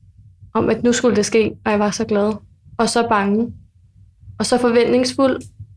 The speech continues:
og bare fyldt med følelser. Men jeg går så i bad, og, øh, det øjeblik, jeg kommer under, øh, det varme vand, så forsvandt det hele. Og jeg var næsten grædefærdig,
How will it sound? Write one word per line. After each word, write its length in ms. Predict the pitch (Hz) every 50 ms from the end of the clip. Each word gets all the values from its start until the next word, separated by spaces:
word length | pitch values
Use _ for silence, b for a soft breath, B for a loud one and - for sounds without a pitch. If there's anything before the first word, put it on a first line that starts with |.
| _ _ - - - _ _ _ - _ _ _ _ _ _ _ _ _ _ _
og 120 | - 233 214
bare 180 | 220 214 220
fyldt 320 | 220 - - 269 254 247 -
med 120 | 226 220
følelser. 420 | 226 226 202 196 202 190 214 214 208 208 - - - - _ _ _ _ - - _ _ _ _ - B B B B B B
Men 140 | 262 269 269
jeg 100 | 269 254 262
går 80 | 254 233
så 140 | 233 226
i 60 | 208 202
bad, 300 | 202 196 190 202 277 339 - - - - - - _ _ _ _ _ _ _ _ _ _ _ _ _ _ _ -
og, 180 | 254 254 240 233
øh, 80 | 226 233
det 220 | 247 247 247 254
øjeblik, 280 | 240 240 233 240 247 226
jeg 100 | 240 226
kommer 220 | - 240 220 220
under, 320 | 220 220 202 220 226 220 220
øh, 300 | 220 214 202 202 196 202 -
det 100 | 214 202
varme 300 | 208 208 214 240 254 240
vand, 300 | 254 254 262 269 269 247 _ _ _ _ _ _ _ _ _ - - - - _ - _ _ _ - -
så 140 | - 247
forsvandt 320 | 220 202 202 233 214 202 -
det 80 | 226
hele. 320 | 196 214 202 208 208 - - - _ _ - - _ _ _ _ _ _ _ _ _ _ _ _ - -
Og 80 | 233 233
jeg 140 | 226 220
var 80 | 220 226
næsten 380 | 233 240 262 262 262 302 294 285
grædefærdig, 800 | 247 214 202 214 240 262 254 269 240 214 208 208 226 240 233